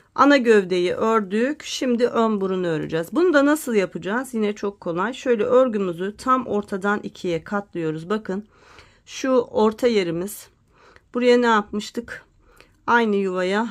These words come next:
altı tane ikili trabzan çalıştığımız yer var ya. Bakın. Bunu hiza alıyoruz. Bakın bir, iki, üç, dört, beş, altı.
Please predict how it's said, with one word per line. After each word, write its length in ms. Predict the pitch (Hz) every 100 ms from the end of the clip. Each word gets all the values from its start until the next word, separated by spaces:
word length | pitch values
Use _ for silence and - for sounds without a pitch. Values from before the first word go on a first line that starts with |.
| 202
altı 380 | 208 202 208 240
tane 600 | - 202 180 180 190 233 - _ _ -
ikili 360 | 240 208 226
trabzan 540 | 226 202 185 175 196 196
çalıştığımız 680 | 196 175 170 - 180 180
yer 200 | 175 170
var 200 | 175 190
ya. 160 | 165 147 - _
Bakın. 280 | - 151 _ _ _ _ _ _ - - _ _ -
Bunu 460 | 285 277 240 277 -
hiza 480 | - 254 226 233 254
alıyoruz. 760 | 214 170 165 156 160 208 - - _ _ _ _ _ _ _ _ _
Bakın 380 | - 165 165 165
bir, 300 | 185 190 170
iki, 340 | - - - 165
üç, 420 | 175 160 - -
dört, 360 | 185 160 160
beş, 320 | 196 214 - -
altı. 400 | 156 151 -